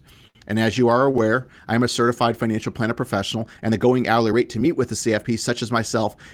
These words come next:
can cost as much as three hundred dollars an hour. And I believe I'm the only C F P locally that's here on the radio here in Tucson. So this is a tremendous value and chance to finally get your financial house in order and keep it that way, and your only commitment is an hour or so of your time.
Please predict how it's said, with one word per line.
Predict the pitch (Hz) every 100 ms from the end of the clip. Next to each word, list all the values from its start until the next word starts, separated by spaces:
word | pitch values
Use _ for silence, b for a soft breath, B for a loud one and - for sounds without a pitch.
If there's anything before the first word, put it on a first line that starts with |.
| -
can | - 139 143
cost | 135 127 120
as | 113 117
much | 113 -
as | 98
three | - 107
hundred | 104
dollars | 101 92 92
an | 98
hour. | 92 85 82 _ - B B -
And | 117
I |
believe | 113 131 127
I'm | 127
the | 123
only | 127 127
C | 117 - 123
F | 110
P | - 117
locally | 110 120 113 104
that's | 104 101 - 104
here | 113 104
on |
the | 95
radio | 98 95
here | 95 98
in | 85
Tucson. | 98 95 85 80 B B B -
So | - 160
this | 120 131
is | 123
a | 123
tremendous | 127 123 143 113
value | 110 101 104
and | 107
chance | - 123 120
to | 107
finally | 127 127 139
get | 113 120
your | 120
financial | 113 101 104 113 107
house | 107 104 - B B -
in | 175
order | 120 104 110
and | - 127
keep | 208
it | 123 -
that | 80
way, | 90 82 B B -
and | 120
your | 120 117
only | 135
commitment | 147 131 110 113 120 -
is | 95
an | 101
hour | 92 110
or | 113
so | - 101
of | 95
your | 101
time. | - 80 76